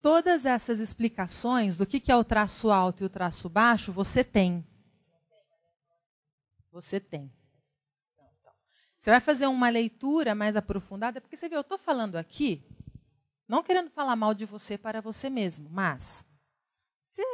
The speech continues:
eu tô falando, você tá assimilando algumas coisas, mas você não sai daqui conhecedor, né, só porque eu falei. Lá tem o que, que é o alto e o que, que é o baixo do prático, o que é o alto e o que é o baixo do consultivo.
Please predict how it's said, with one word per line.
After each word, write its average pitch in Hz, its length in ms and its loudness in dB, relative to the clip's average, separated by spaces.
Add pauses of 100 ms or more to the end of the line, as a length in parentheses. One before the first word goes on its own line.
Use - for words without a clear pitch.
(160)
eu 247 120 0
tô 285 140 -4
falando, 269 600 -2
você 240 120 -12
tá 233 120 -8
assimilando 220 420 -6
algumas 202 240 -8
coisas, 233 180 -8
mas 247 100 -12
você 311 80 -12
não 330 100 -12
sai 247 200 -10
daqui 220 200 -14
conhecedor, 214 840 -6
né, 214 280 -4
só 208 160 -8
porque 214 200 -14
eu 214 60 -12
falei. 196 340 -8 (380)
Lá 220 400 2 (840)
tem 214 440 -6 (200)
o 214 80 -20
que, - 160 -20
que 226 140 -6
é 202 40 2
o 202 100 4
alto 254 240 4
e - 20 -16
o - 20 -16
que, 269 80 -14
que - 80 -18
é 262 40 -4
o 240 60 -4
baixo 202 300 -6
do 190 100 -12
prático, 165 480 -4
o - 20 -18
que 214 120 -10
é - 20 -2
o 208 40 2
alto 226 240 0
e - 20 -18
o 226 40 -20
que 247 60 -10
é 226 40 -4
o 220 40 -4
baixo 202 300 -10
do 208 80 -18
consultivo. 196 800 -20